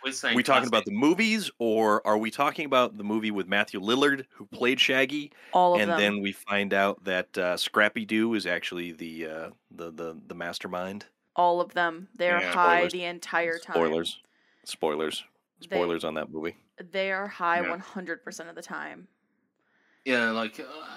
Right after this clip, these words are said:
Speaker 1: "Gee whiz, Scoob," and it's like, uh, "Oh, it's Professor Hyde White,"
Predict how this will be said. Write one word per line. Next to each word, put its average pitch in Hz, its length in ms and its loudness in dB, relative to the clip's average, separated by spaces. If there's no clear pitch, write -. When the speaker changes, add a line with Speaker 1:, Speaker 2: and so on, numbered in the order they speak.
Speaker 1:
"Gee 262 260 -10
whiz, 269 340 -6
Scoob," 233 420 -4
and 180 100 -4
it's 165 200 -10
like, 123 280 -6
uh, 110 340 0
"Oh, 180 260 -4
it's - 260 -6
Professor 226 720 6
Hyde 254 480 4
White," 226 460 -4